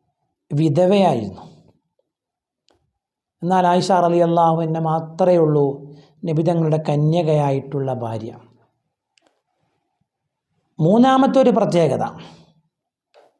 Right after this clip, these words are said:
ആയിഷ റളിയല്ലാഹു അൻഹയുടെ, അൻഹയോടൊപ്പം നബി തങ്ങൾ ഉറങ്ങുന്ന സമയത്ത് വഹി വന്നിട്ടുണ്ട് എന്നുള്ളതാണ്.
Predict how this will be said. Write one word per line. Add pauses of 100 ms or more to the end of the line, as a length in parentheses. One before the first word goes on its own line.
(880)
ആയിഷ
റളിയല്ലാഹു
അൻഹയുടെ, (920)
അൻഹയോടൊപ്പം
നബി
തങ്ങൾ
ഉറങ്ങുന്ന
സമയത്ത് (1800)
വഹി
വന്നിട്ടുണ്ട്
എന്നുള്ളതാണ്.